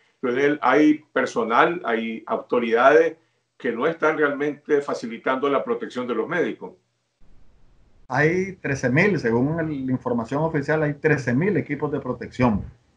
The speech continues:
Speaker 2: Pero sinceramente yo no te puedo decir dónde están. Lo que yo sí te puedo decir es que la sociedad civil ha dado dinero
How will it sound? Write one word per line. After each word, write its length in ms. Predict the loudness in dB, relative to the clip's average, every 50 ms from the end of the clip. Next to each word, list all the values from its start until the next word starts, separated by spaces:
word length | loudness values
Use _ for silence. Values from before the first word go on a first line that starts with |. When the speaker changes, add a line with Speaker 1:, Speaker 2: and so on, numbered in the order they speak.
| _ _ _ -2
Speaker 2:
Pero 300 | 0 2 2 2 2 0
sinceramente 600 | -2 -2 0 2 2 4 4 4 4 2 2 2
yo 60 | 2
no 120 | 2 2
te 80 | 0 -2
puedo 240 | 0 0 0 2 2
decir 260 | 0 0 0 -2 0
dónde 220 | 0 0 0 -2
están. 360 | -2 0 2 4 4 2 2 -2 -12 _ _ -16
Lo 100 | -14 -10
que 80 | -6 -4
yo 100 | -4 -4
sí 80 | -2
te 100 | -2 -4
puedo 240 | -2 -2 -2 -2 -2
decir 220 | -2 -2 -2 -2
es 100 | -2 -2
que 60 | -2 -4
la 100 | -4 -4
sociedad 420 | -6 -8 -14 -10 -6 -4 -4 -4
civil 440 | -2 0 2 2 2 2 2 -2 -6 _ _ _ _ _ _ _
ha 120 | -6 -2 0
dado 240 | 4 4 4 4 4
dinero 520 | 4 4 4 6 6 6 4 4 0